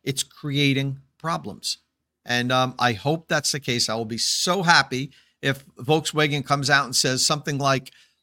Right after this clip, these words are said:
um, you know, you get, uh, thousand kilowatt hour, two thousand kilowatt hour, g-, put a cap on it, you know, or, or, you know, um, something, you know, uh, give a dollar value or something. You get five hundred dollars worth of free charging. And once that's,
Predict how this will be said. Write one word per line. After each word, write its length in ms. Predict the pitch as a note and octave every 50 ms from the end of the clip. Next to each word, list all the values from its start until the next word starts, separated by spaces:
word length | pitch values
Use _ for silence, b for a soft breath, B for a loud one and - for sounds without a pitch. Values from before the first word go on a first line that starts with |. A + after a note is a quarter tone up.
| _ -
um, 400 | B2 B2 A#2+ A2+ A2 G#2+ G2+ - _ _ _ _ _ _ _ _ -
you 100 | - E3
know, 60 | D#3 C#3+
you 160 | C3 C3+ B2+
get, 200 | C#3+ C3+ - _ _ _ _ _ _ _ - G3
uh, 180 | - A2+ A2 -
thousand 420 | - - E3+ D#3+ E3+ C3+ D3 D#3
kilowatt 320 | C#3+ - D#3 D3 C3+ C3 B2
hour, 180 | A#2 A2+ A#2+
two 140 | - - F#3
thousand 300 | - E3+ D#3+ D3+ B2+ C#3
kilowatt 320 | - - D3+ C#3 C3 A#2+
hour, 180 | A#2 G#2+ G2 G#2+
g-, 140 | G#2 - - - B B B B B _ _
put 140 | - A3+ A#3+
a 20 |
cap 320 | - - G#3+ G#3 G#3 G3+ -
on 160 | B2 G2 F2
it, 100 | - - _
you 80 | - D3
know, 160 | C#3+ C3+ C#3
or, 180 | C#3 C3+ B2+ B B B B B
or, 380 | - D#3 D3+ C#3+ C#3 C3 C3 _
you 100 | - F#3
know, 280 | E3 C#3 B2+ C3 C3 C3+
um, 440 | C3 B2+ B2+ B2 A#2+ A2+ A2 G#2+ - _ _ _ _ _ _ _ _ - - -
something, 460 | - - - G#3+ G#3 F#3+ - F2+ - _ _ _ _
you 80 | D3 C#3+
know, 200 | C3+ C3 C3+ C3+
uh, 240 | C3+ C3 C3 B2+ C#3
give 220 | C3+ E3 F3 D3+ -
a 60 | C#3+
dollar 380 | C3+ - D#3+ D3+ E3 E3+ D#3 B2+
value 420 | A2 - A#2 A#2 B2 A#2 A2 G#2+
or 60 | A#2 A2
something. 300 | - B2+ A2+ - A#2+ A2+
You 60 | A2+
get 220 | B2+ C3+ - - B B B B B
five 180 | _ - E3+ E3+
hundred 180 | F3 E3 D3+ D#3
dollars 240 | D#3 D#3+ D3 -
worth 120 | D3 C#3+ -
of 60 | -
free 160 | - E3 C#3+
charging. 540 | C3 - D#3 C3 C3 B2+ F#2+ A2 G2+ G#2 - _ _
And 240 | - A#2 A#2 A#2 A#2+
once 220 | B2+ C3 C3 -
that's, 300 | - - B2+ B2+ - -